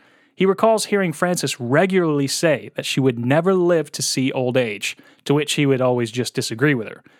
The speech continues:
Now, it's a pretty striking thing to read in a book that was written in the eighties, discussing a girl from the sixties. It's fairly interesting to me that even Reggie would likely see her ha-,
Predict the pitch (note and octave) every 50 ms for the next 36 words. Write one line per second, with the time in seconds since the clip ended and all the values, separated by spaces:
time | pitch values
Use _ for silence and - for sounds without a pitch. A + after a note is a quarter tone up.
0 | _ _ _ _ _ _ _ - D#3 D#3+ D#3+ - - D#3 D3+ _ - D#4 E4+ E4+
1 | D#4 - - - B3+ C4 B3 A#3+ A#3 G#3+ - G#3+ G3+ F#3+ E3+ D#3+ D#3 D#3+ G3+ B3
2 | C4 A#3+ G3+ D#3 C#3+ D#3 D3 C#3 B2+ D#3 D#3+ D3+ - C#3+ B2+ - C#3+ B2 D3 D#3
3 | D#3 D3 C#3 C3 B2+ C#3 F3+ F#3+ F3+ D#3 C#3 C3+ C3 - - - - _ _ _
4 | - - F3 C3+ D3+ C#3+ - - - G#3 G3 - - F3+ E3+ - C#3 C#3+ C#3 C3+
5 | - - C#3 C3 A2+ G#2+ - - - A3+ - - - - - - - - _ _
6 | _ _ _ _ _ _ _ - - A3 A3+ A3 G#3+ G#3+ G#3 - G#3 G3 - F#3+
7 | F3 E3+ E3+ E3+ E3 D#3+ D3+ D3+ _ _ _ _ _ _ _ _ _ _ _ -
8 | D3+ - - F#3+ F#3 E3+ F3 D#3 C#3+ C#3+ E3 F3+ F#3 E3+ C3+ C3 C3 B2+ A#2+ -
9 | - - - _ - D#3 D#3 D#3 D3 - - D#3 C#3+ C#3 - - - E3+ E3 D3+
10 | D3 D3 C#3+ -